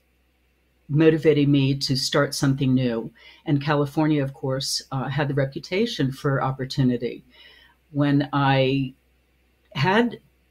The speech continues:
risen up in my professional life to a certain point, there were women in my office who had been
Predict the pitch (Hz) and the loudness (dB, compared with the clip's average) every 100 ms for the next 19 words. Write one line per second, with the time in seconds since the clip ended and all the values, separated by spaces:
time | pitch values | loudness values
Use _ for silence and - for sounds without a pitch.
0 | 160 160 185 190 190 180 - 156 151 147 | -4 2 2 4 0 0 0 2 4 6
1 | 135 131 135 127 - _ - 123 120 220 | 4 2 0 -4 -10 _ -6 -4 2 0
2 | 262 180 147 131 135 - 143 139 151 127 | 2 0 2 2 0 0 -2 2 0 0
3 | 143 139 135 139 147 - - - _ _ | -2 0 0 2 0 -8 -20 -20 _ _
4 | _ - 139 170 180 208 254 240 139 127 | _ -8 0 4 6 8 8 6 4 4
5 | 127 135 - - 156 139 131 123 123 123 | 4 2 0 -2 2 4 4 0 -6 -6
6 | 139 139 - 165 143 156 147 139 131 135 | -4 -2 2 2 2 0 0 0 -2 -6
7 | - _ 147 135 | -16 _ 2 4